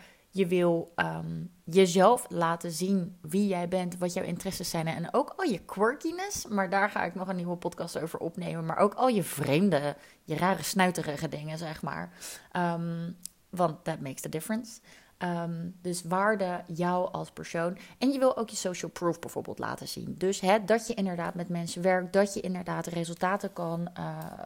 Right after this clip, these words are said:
kan behalen, eh, door een samenwerking. Nou, zo'n mix van dingen wil je laten zien. Nou, zij voegde daar ook heel mooi aan toe: "Ik zou eigenlijk ook wat vaker, eh,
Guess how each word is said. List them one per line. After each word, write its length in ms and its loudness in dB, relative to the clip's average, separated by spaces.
kan 180 0
behalen, 600 -2
eh, 200 -6
door 160 -2
een 100 -8
samenwerking. 600 -10
Nou, 180 -6
zo'n 340 6
mix 260 4
van 120 -2
dingen 220 0
wil 100 0
je 160 -2
laten 280 -8
zien. 280 -10
Nou, 200 0
zij 240 4
voegde 220 0
daar 180 -2
ook 140 2
heel 140 0
mooi 200 -2
aan 120 -8
toe: 240 -4
"Ik 60 -14
zou 140 6
eigenlijk 320 -2
ook 100 0
wat 140 -8
vaker, 600 -6
eh, 140 -16